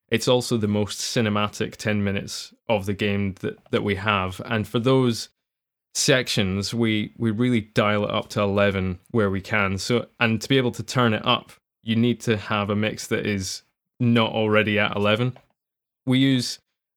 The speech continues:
overriding snapshot mixes to, to essentially say, "Hey, you're in these big gameplay sections like the opening drive or these, uh, big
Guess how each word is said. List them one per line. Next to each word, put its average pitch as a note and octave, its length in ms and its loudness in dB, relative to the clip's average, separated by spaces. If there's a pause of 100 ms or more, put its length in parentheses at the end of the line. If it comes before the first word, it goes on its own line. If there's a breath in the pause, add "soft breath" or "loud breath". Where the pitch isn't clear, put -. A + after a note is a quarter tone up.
(100)
overriding B2+ 560 4
snapshot A#2+ 720 0 (120)
mixes A#2+ 640 -2
to, G#2+ 320 0
to - 200 -6
essentially A2+ 380 -2
say, G#2+ 180 0
"Hey, A#2 180 2
you're A#2 200 2
in C3 100 2
these B2 160 0
big D3 280 0
gameplay B2+ 380 0
sections G2+ 460 -2
like F#2 280 -4 (420)
the A2+ 120 4
opening A#2 320 0
drive A2 600 0
or G#2 560 0
these, G#2 640 -4
uh, G2 160 -2 (120)
big A2 440 -2